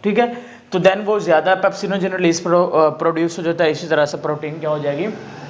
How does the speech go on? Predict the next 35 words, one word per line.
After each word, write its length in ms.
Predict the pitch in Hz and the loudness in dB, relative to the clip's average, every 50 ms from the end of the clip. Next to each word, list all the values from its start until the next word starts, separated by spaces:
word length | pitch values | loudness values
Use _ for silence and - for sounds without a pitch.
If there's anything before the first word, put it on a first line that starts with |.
| - - - - - - - - 180 | -16 -16 -14 -14 -14 -10 -6 0 2
Digest 400 | 180 180 180 180 190 196 - - | 2 2 2 0 -2 -4 -4 -2
होना 160 | 190 190 185 | -2 0 0
start 300 | 175 - 175 151 160 165 | 0 2 4 4 4 4
हो 100 | 196 202 | 2 -2
जाती 240 | 180 185 185 190 208 | -2 -2 -2 -2 0
है। 140 | 208 220 214 - - - - - - - - | 0 0 0 0 -4 -10 -12 -12 -8 0 2
अब 120 | 190 202 165 | 2 2 2
दूसरी 280 | 196 220 - 214 254 | -2 -8 -6 -6 -4
condition 380 | 262 254 240 220 208 - - 233 | -2 -2 -2 -2 -2 -4 -4 -4
ये 180 | 214 185 185 196 | -2 0 0 2
है 160 | 208 214 208 | 2 0 0
कि 80 | 226 | 0
अगर 260 | 208 104 160 170 202 208 | 0 2 2 0 0 -2
protein 480 | 214 208 190 185 - 175 180 190 180 - | -4 -4 -4 -4 -4 -4 -6 -4 -4 -4
absent 380 | 151 147 147 - 196 196 196 | -4 -4 -4 -6 -6 -6 -4
होगी, 300 | 202 196 190 175 214 233 226 - - - - - - | -2 -2 -2 -2 -2 -4 -4 -8 -12 -16 -16 -6 -2
protein 380 | 151 185 180 175 185 202 202 180 | 0 0 0 0 -4 -4 -4 -4
absent, 360 | 165 151 - 175 156 160 151 | -4 -4 -4 -4 -4 -4 -4
देखिए 240 | 180 180 196 220 214 | -6 -4 -4 -4 -6
खुराक 400 | - 180 156 143 151 165 160 - | -4 0 2 4 4 4 2 0
खाई 160 | 190 180 185 | -2 -2 -2
मैंने, 340 | 190 185 185 185 196 202 202 - - - - - - - - - - | -2 -4 -4 -4 -6 -6 -8 -10 -14 -18 -20 -20 -20 -20 -8 -4 -4
उस 120 | 180 175 | -4 0
खुराक 300 | - 190 165 170 170 - | 2 2 2 2 2 0
के 60 | 196 | -4
अंदर 160 | 190 190 190 | -2 -2 -2
प्रोटीन्स 800 | 190 190 180 180 - - 165 165 180 190 202 202 - - - - | -2 -2 -2 -4 -4 -4 -6 -6 -6 -6 -8 -8 -10 -12 -14 -10
नहीं 480 | 151 143 139 143 143 139 147 143 143 127 | -8 -4 -2 -2 -2 -2 -2 -4 -4 -4
थी, 140 | 131 120 110 | -4 -6 -2
प्रोटीन्स 680 | 110 113 160 165 165 - 151 151 170 185 208 226 220 | 2 2 2 2 2 0 -4 -4 -4 -4 -4 -4 -2
नहीं 420 | 262 240 196 170 151 165 185 208 208 | -2 -2 0 0 0 0 0 -2 -2
थी, 180 | 214 214 208 | 0 0 0
यानी 180 | 190 180 180 185 | 2 0 0 0
कि 80 | 190 196 | 0 0
pepsinogen, 760 | 190 196 175 190 - - 160 160 170 180 170 185 196 196 | 2 0 0 -2 -4 -8 -6 -4 -4 -4 -2 -2 -2 -2